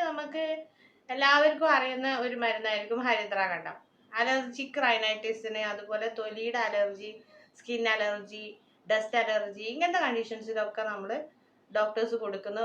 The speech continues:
ഒരു സാധനമാണ് ഹരിദ്രാകണ്ഠം. അതുപോലെ തന്നെ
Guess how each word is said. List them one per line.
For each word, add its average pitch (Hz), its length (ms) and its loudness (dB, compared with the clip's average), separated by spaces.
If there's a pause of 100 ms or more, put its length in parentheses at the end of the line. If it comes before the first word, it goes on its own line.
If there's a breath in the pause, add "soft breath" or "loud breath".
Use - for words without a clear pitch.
(120)
ഒരു 202 120 -4 (200)
സാധനമാണ് 190 640 -4 (460)
ഹരിദ്രാകണ്ഠം. 226 720 -2 (960)
അതുപോലെ 277 400 4
തന്നെ 277 160 2